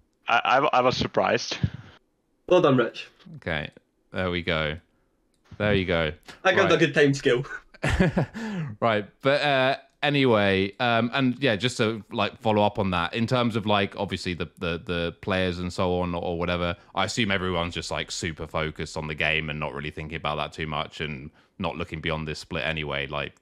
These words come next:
Speaker 3: there wasn't some massive shake-up or
Speaker 1: Um, I mean, yeah, for, for the veterans, like, for Neon V T O, you know, like, it's just about the game, right? But for, for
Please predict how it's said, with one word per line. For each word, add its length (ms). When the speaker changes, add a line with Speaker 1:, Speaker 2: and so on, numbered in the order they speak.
Speaker 3:
there 180
wasn't 340
some 260
massive 520
shake-up 640
or 320
Speaker 1:
Um, 640
I 140
mean, 400
yeah, 320
for, 540
for 300
the 60
veterans, 520
like, 140
for 260
Neon 420
V 160
T 160
O, 40
you 120
know, 140
like, 180
it's 280
just 380
about 260
the 60
game, 280
right? 260
But 140
for, 580
for 640